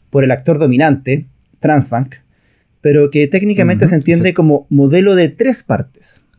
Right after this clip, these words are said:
Speaker 1: que está compuesto por el comercio,
Speaker 2: A ver.
Speaker 1: el adquiriente y el banco. Veámoslo así. Cuando pagamos con nuestras
Speaker 2: A ver.
Speaker 1: tarjetas en un comercio usando los,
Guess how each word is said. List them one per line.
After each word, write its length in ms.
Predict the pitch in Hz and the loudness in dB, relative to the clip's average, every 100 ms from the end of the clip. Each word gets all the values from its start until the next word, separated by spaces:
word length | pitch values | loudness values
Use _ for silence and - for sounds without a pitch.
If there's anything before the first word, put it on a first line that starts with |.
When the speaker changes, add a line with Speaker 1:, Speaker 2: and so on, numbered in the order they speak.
| _ | _
Speaker 1:
que 60 | 135 | -6
está 180 | 131 139 | -2 -2
compuesto 420 | 135 135 - 120 | -2 -4 -2 -4
por 100 | 117 | -4
el 80 | 113 | -2
comercio, 440 | 233 254 120 113 | 0 0 0 -2
Speaker 2:
A 20 | 156 | -4
ver. 80 | - _ _ _ _ _ - | -8 _ _ _ _ _ -6
Speaker 1:
el 160 | 127 | -2
adquiriente 760 | 131 131 240 226 208 247 277 - _ _ _ | -2 0 0 0 -2 -4 -4 -8 _ _ _
y 140 | - 165 | -2 0
el 120 | 151 | 0
banco. 420 | 127 95 - _ _ _ _ _ - | -2 -4 -10 _ _ _ _ _ -4
Veámoslo 320 | 202 269 254 | 0 2 2
así. 220 | - 113 _ _ _ _ _ _ | 0 -4 _ _ _ _ _ _
Cuando 300 | - 180 190 | -2 0 2
pagamos 400 | 190 220 262 277 | 0 0 0 0
con 140 | 240 | 0
nuestras 200 | 220 214 | 0 0
Speaker 2:
A 40 | 208 | -2
ver. 60 | - | -2
Speaker 1:
tarjetas 600 | 185 214 208 156 135 - | -2 0 0 -2 -2 -2
en 100 | 160 | -2
un 100 | 151 | 0
comercio 720 | 165 165 220 180 - 120 - | 0 2 2 0 -4 -6 -4
usando 400 | 135 180 180 196 | -2 0 0 2
los, 460 | 175 160 151 139 | 2 2 2 -2